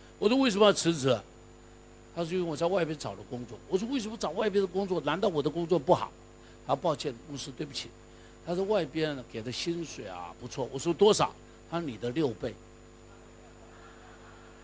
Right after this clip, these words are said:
我说：“他给你的职务是什么？”他说：“一家上市上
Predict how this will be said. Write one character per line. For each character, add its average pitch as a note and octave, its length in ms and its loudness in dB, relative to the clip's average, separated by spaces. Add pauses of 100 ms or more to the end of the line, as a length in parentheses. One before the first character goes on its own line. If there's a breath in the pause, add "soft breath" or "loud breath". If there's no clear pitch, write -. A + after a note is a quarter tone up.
(500)
我 A3 120 6
说 A#3+ 160 8
：“他 C#4 100 10
给 B3 220 6
你 B3 120 4
的 A3 120 8
职 - 260 4
务 A#3 180 4
是 F3 200 4
什 C3 120 2
么？” G#2+ 160 -8 (460 soft breath)
他 F3+ 80 0
说 F3+ 140 -2
：“一 D#3+ 120 -6
家 D#3 200 0
上 D3+ 280 -2
市 C3+ 220 -2
上 C3 260 2